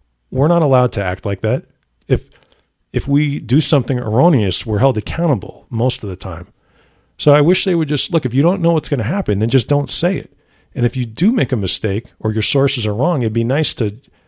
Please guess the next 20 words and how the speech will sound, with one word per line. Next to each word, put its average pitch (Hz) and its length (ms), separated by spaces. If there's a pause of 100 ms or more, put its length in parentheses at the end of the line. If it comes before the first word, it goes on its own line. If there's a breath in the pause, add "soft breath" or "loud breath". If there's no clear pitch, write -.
(160)
not 131 220
pretend 147 360
like, 117 160 (200)
like 110 140
nothing 120 280
happened. 147 460 (1080 loud breath)
Um, 123 400 (1040)
so - 160
that 156 200
said, 110 420 (1000)
the, 127 320
um, 117 420 (1400)
the 139 60
Mueller 170 240
investigation 127 800
is 104 520
funded 120 560
through 98 180
September. 98 680 (680)
So - 360